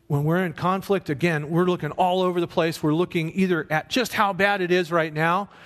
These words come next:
or we're looking way down at the end, but we're missing a whole lot. And so, again, seemingly randomly, but I think it really fits when we're trying to live our lives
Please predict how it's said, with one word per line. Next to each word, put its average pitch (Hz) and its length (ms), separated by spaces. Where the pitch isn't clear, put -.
or 180 200
we're 170 140
looking 175 440
way 196 240
down 175 300
at - 80
the 131 180
end, 165 280
but 165 140
we're 147 140
missing 170 400
a 139 80
whole 127 240
lot. 110 300
And 165 120
so, 202 300
again, 190 380
seemingly 254 600
randomly, 208 540
but 165 140
I 165 80
think 190 260
it - 80
really 196 320
fits - 420
when 127 120
we're 131 100
trying 143 340
to 123 220
live 180 260
our 180 160
lives 127 380